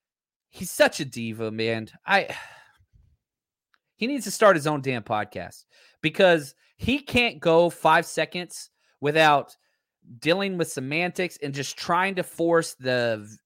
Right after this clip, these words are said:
every, uh, everything back on him, right? So he, it announces that, you know what? He's coming back.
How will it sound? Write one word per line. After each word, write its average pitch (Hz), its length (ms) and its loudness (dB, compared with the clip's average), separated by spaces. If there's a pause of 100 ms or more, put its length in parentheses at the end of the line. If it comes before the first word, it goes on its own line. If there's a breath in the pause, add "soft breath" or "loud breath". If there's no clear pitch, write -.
(120)
every, 165 380 -2
uh, 165 80 -2
everything 190 440 -2
back 156 280 2
on 139 140 0
him, 120 320 -6
right? 113 260 -6 (280 soft breath)
So 208 160 0
he, 202 140 0 (480)
it 175 120 0
announces 226 500 0
that, 160 220 2
you 156 60 -2
know 170 120 2
what? 220 200 4
He's 170 220 -8
coming 180 260 -4
back. 131 240 -2